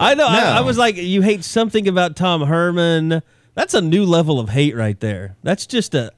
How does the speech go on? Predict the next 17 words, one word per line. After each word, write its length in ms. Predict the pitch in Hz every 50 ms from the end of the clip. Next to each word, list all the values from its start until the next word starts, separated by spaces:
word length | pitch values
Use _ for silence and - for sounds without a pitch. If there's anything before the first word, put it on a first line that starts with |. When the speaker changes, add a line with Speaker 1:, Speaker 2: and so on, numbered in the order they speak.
| _ -
Speaker 1:
I 160 | 135 131 123
hate 320 | 113 117 120 117 107 92 -
it. 200 | 87 - _ -
Speaker 2:
Like 200 | 175 175 165 160
it 120 | 180 180 160
Speaker 1:
To 100 | 139 117
hate 240 | 113 117 110 101 76
it. 240 | - - _ _ _ _ _ _ -
Speaker 2:
Just, 240 | - 208 202 - - - -
you 160 | - 240 233
know, 100 | 180 156
it, 200 | 151 165 151 143
it's 260 | 147 123 170 180 - -
Houston. 440 | - 269 277 247 - - - 92 87
It's 160 | 98 101 -
just 220 | - 160 143 - 151
a, 320 | 139 123 117 113 110